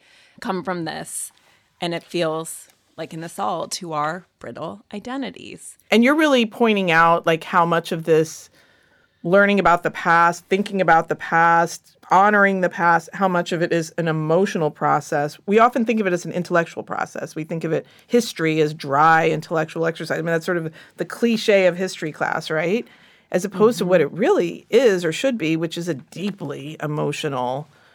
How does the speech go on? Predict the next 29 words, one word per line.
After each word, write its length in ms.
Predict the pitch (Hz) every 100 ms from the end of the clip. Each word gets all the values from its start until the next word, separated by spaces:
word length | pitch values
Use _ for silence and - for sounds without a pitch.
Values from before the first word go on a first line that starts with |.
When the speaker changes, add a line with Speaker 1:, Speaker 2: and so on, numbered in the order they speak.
| _ -
Speaker 2:
roller 420 | 151 165 143 135
coaster. 600 | - - - - - 180 _ _ _ _ -
Speaker 1:
And 300 | 175 165 165
nuance, 560 | 175 160 135 - -
right? 380 | 160 147 170 208 -
I 40 |
mean, 200 | 185 175
going 220 | 190 180
back 140 | 175 175
to 80 | 180
the 100 | 170
beginning 320 | 170 170 156
Speaker 2:
Mm-hmm. 60 | 160
Speaker 1:
of 80 | 156
our 120 | 147
conversation 720 | 170 156 160 170 160 180 156
and 100 | 156
the 60 | 151
way 240 | 156 151
that 160 | 147 -
women 320 | 160 156 156
are 140 | 151
programmed 440 | - 160 156 151 151
to 80 | 170
be 120 | 151
good 480 | 139 170 156 156 147
or 80 |
to 140 | 147 160
care, 560 | - 165 156 151 147